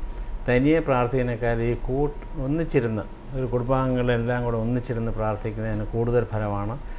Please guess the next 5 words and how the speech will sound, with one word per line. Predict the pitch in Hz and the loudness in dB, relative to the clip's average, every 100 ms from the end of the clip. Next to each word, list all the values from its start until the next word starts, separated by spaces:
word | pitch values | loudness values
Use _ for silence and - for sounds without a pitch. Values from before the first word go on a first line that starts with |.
| - 110 | -8 0
അതുകൊണ്ടാണ് | 120 135 135 135 | 2 4 2 2
നമ്മൾ | 127 127 131 | 0 0 0
ഈ | 131 120 - - - | 0 -2 -8 -10 0
കൂട്ടപ്രാർത്ഥനയായിട്ടൊക്കെ | 135 139 139 139 131 127 127 120 113 113 110 107 92 107 | 2 2 4 4 4 0 -2 0 -2 -2 -4 -6 -4 -2
നടത്തുന്നത്. | 98 90 101 95 104 | -2 -2 -4 -2 -4